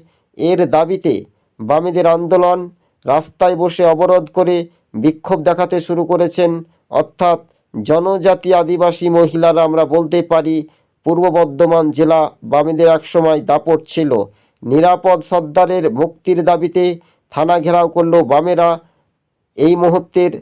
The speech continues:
তালডাংরা থানা, এই তালডাংরা থানার ওসিকে তীব্র হুঁশিয়ারি দিয়েছে, আহ, বামফ্রন্ট কর্মী সমর্থকগণ। এই মুহূর্তের তালডাংরা থানার ওসি এখন নিরুপায় হয়ে কি বলবেন,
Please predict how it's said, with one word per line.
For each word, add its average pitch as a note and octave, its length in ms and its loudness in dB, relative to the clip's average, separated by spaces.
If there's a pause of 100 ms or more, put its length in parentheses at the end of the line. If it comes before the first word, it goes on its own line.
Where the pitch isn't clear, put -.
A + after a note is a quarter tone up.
(240)
তালডাংরা F3 640 0
থানা, E3+ 340 -2 (380)
এই D#3 180 0
তালডাংরা F3+ 680 2
থানার F3 320 0 (120)
ওসিকে F3 560 -2 (140)
তীব্র D#3+ 300 -4 (100)
হুঁশিয়ারি E3+ 460 0
দিয়েছে, F3 380 -2 (440)
আহ, D3 200 2
বামফ্রন্ট F3 800 -2 (180)
কর্মী E3+ 300 0
সমর্থকগণ। E3 760 0 (520)
এই F3 200 2
মুহূর্তের F#3 560 0 (420)
তালডাংরা F3+ 580 2
থানার F3 360 0 (120)
ওসি F3+ 480 -2 (300)
এখন D#3+ 380 0 (500)
নিরুপায় F3 560 2
হয়ে F3 240 -2
কি E3+ 180 -4
বলবেন, F3 480 0